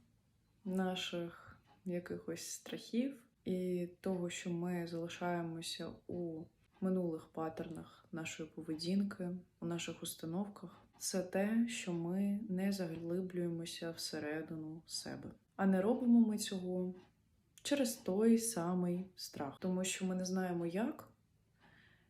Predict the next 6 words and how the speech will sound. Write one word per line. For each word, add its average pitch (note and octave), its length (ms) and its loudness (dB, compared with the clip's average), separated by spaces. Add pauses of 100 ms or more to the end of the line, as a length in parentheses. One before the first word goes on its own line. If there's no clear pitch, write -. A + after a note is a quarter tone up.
(200)
і G3+ 400 4
мозок A3+ 520 4
не G#3 80 0
хоче E3 440 -2
нашої D#3+ 480 -6
еволюції. E3 760 -2